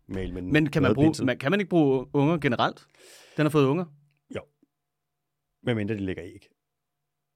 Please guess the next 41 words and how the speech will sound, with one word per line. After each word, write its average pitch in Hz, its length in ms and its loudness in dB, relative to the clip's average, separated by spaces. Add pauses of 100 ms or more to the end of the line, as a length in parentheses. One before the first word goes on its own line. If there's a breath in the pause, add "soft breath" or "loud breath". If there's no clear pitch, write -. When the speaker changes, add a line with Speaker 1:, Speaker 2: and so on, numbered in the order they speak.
(720)
Speaker 1:
Jo, 98 200 -6
det 123 80 0
vil 120 80 -2
man 85 100 -8
godt - 180 -18
kunne. - 140 -18 (540)
Speaker 2:
Ja. 117 140 -4 (180)
Speaker 1:
Men 104 220 -2
man 95 100 -6
kan - 160 -14
vinde 104 160 -4
sådan - 120 -10
en 139 40 -6
lille 165 120 -8
smule 120 220 -8
credit 101 500 -6
på 95 120 -8
det, 85 100 -10
hvis 85 140 -12
du - 120 -20
sådan - 260 -18
har 82 300 -18
den - 120 -12
rigtige - 300 -12
jargon. 87 300 -14 (120)
Speaker 2:
Men 135 140 0
for 131 140 0
anacondaer 139 520 -2
er 135 40 -2
også 143 220 -6
unger, 131 200 -8
selvom 135 280 -6
de 123 140 -6
føder 135 200 -4
dem 131 80 -4
levende? 143 240 -6 (400 soft breath)
Speaker 1:
Det - 100 -12
gør 135 100 0
de 151 60 -2
faktisk, 160 420 -10
ja. 160 100 -4